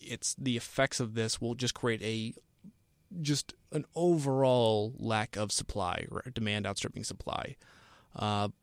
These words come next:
but in, if you say it's a one-off event like a hurricane, you can say, "Well, uh,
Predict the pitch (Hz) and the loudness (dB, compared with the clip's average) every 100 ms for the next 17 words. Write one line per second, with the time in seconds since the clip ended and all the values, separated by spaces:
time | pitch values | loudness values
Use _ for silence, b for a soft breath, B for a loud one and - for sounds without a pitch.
0 | _ - 143 - 156 151 - 151 156 - | _ -14 -8 2 4 4 0 0 0 -2
1 | - 160 156 185 151 131 131 160 165 143 | -4 0 4 4 6 4 4 4 4 4
2 | 131 117 160 131 131 165 233 202 - 107 | 2 0 0 0 -4 2 2 2 2 0
3 | 110 117 123 123 - 120 113 117 - B | 0 -2 -2 -2 0 4 4 2 -2 B
4 | B B 156 135 135 156 156 - 127 123 | B B 2 4 6 4 0 -4 0 2
5 | 127 | 2